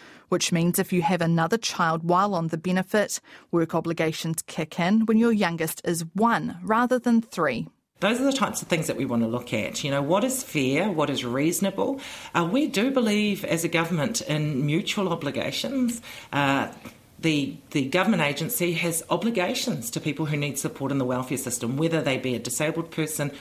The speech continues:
Speaker 2: whether they be a superannuitant, a sole parent, or a young person who's unemployed. The welfare system and those working at the front line have an obligation to support them.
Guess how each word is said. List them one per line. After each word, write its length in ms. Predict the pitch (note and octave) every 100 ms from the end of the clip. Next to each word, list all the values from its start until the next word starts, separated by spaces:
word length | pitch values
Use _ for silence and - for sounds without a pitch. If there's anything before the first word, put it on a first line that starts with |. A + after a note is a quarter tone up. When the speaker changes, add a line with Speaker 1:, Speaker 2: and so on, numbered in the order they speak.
| -
Speaker 2:
whether 200 | D#3 B2+
they 160 | A#2+ B2+
be 140 | C3
a 40 | C3
superannuitant, 1000 | - D3 C#3 B2+ D3+ D#3 - D3 - -
a 60 | -
sole 300 | - F3+ F3+
parent, 440 | - B2+ B2 -
or 220 | C3+ C3
a 60 | B2+
young 240 | C#3+ D3
person 320 | C#3+ B2 A#2+
who's 120 | A#2+ A#2+
unemployed. 560 | A#2+ A#2 - B2 F2+ - - - -
The 100 | E3
welfare 380 | D3 D#3+ F3+ E3
system 440 | - D#3 - C#3+ B2+
and 160 | C3
those 220 | C3+ C#3+ C#3
working 300 | B2 C3+ B2+
at 80 |
the 40 | A#2
front 280 | - A#2+ A#2+
line 180 | A#2
have 200 | A#2 C3+
an 100 | C3+
obligation 720 | - C3 C3 B2 A#2+ A2+ A#2+
to 140 | A#2 C3
support 540 | - A2+ - B2+ -
them. 220 | A2+ F#2+